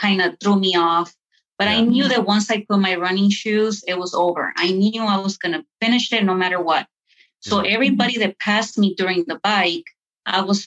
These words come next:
Speaker 1: passing them in the run.
Speaker 2: Mm-hmm.
Speaker 1: Once I got closer to the finish line and closer and closer, and I can hear the crowds, I, I started getting very emotional. Once I enter the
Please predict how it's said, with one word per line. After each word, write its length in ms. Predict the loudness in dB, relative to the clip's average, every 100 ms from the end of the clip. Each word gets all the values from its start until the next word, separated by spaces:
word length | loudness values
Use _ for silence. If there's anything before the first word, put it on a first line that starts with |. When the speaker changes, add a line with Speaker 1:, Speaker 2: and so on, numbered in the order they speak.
| -2
Speaker 1:
passing 400 | -2 0 0 2
them 160 | 2 0
in 80 | -2
the 80 |
run. 440 | -2 0 0 -4 -12 _ _ _ _ _
Speaker 2:
Mm-hmm. 80 | -6
Speaker 1:
Once 300 | 0 2 4
I 140 | 2 0
got 320 | -2 -2 -2
closer 500 | -4 0 0 -2 -6
to 140 | -4
the 120 | -2 -2
finish 500 | 0 0 2 -2 -2
line 280 | 2 2
and 180 | 2 -2
closer 440 | -2 0 0 0 0
and 240 | 0 -2
closer, 400 | 0 0 0 0
and 140 | 0 0
I 120 | -2 -6
can 140 | -6
hear 300 | -2 0 0
the 140 | 0
crowds, 760 | -4 -2 0 2 2 2 -2 -10 _ -20 -18 -12 -4
I, 240 | 0 2 2
I 160 | -2
started 480 | -2 -4 -2 0 0
getting 300 | 2 2 2
very 260 | 0 0 0
emotional. 720 | -2 -4 -6 -6 -4 -2 -2
Once 340 | 0 0 0
I 180 | -2 -2 -2
enter 400 | -2 -2 -2 -4
the 160 | -6